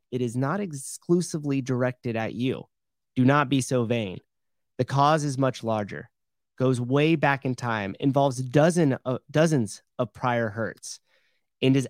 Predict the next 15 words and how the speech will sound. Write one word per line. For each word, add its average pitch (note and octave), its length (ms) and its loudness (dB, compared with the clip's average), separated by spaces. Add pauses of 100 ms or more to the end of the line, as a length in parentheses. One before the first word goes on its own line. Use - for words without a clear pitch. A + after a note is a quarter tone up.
actually D#3 420 -2
not C#3 360 0
worth C#3 360 -2
the B2 80 -4
bother A2+ 580 -2
to - 180 -8
understand. A#2 720 -4 (760)
Instead E3 340 2
of G#3 120 -2
seeing F3 520 2
it C#3 100 0
as C3 160 0
a B2 80 -4
personal D3 640 -2
grudge, A#2 800 -2